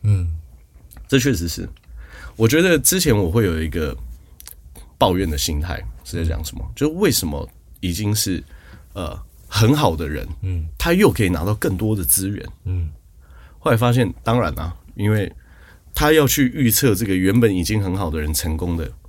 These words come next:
Speaker 2: 概率，就大家一定会觉得支持他成功的概率是高的嘛。
Speaker 1: 对。
Speaker 2: 如果你要投资，你不会投资一间没有希望的公司嘛。
Speaker 1: 对啊。
Speaker 2: 嗯。
Speaker 1: 这是理所当然的。
Speaker 2: 这理所当然，这也很正常。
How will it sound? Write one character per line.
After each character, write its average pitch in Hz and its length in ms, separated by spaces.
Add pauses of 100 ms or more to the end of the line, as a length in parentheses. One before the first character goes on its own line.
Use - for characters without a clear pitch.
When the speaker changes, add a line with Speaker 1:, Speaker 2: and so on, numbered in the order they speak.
(500)
Speaker 2:
概 82 160
率， 82 220
就 117 160
大 123 180
家 107 160
一 98 40
定 101 140
会 107 140
觉 90 140
得 82 100
支 110 200
持 98 120
他 90 220
成 82 180
功 85 160
的 76 60
概 82 140
率 78 120
是 78 100
高 76 220
的 76 80
嘛。 76 180
Speaker 1:
对。 85 180 (200)
Speaker 2:
如 127 140
果 151 100
你 98 80
要 117 100
投 104 220
资， 110 160
你 101 100
不 78 80
会 95 100
投 87 200
资 90 160
一 90 60
间 82 260 (100)
没 92 140
有 87 60
希 95 180
望 87 140
的 78 40
公 76 180
司 - 160
嘛。 - 60 (160)
Speaker 1:
对 85 160
啊。 73 80 (380)
Speaker 2:
嗯。 92 280 (560)
Speaker 1:
这 131 140
是 117 120
理 113 120
所 104 140
当 98 100
然 95 140
的。 - 60 (220)
Speaker 2:
这 196 120
理 143 120
所 117 160
当 90 140
然， 82 140
这 175 160
也 123 80
很 90 100
正 85 220
常。 - 200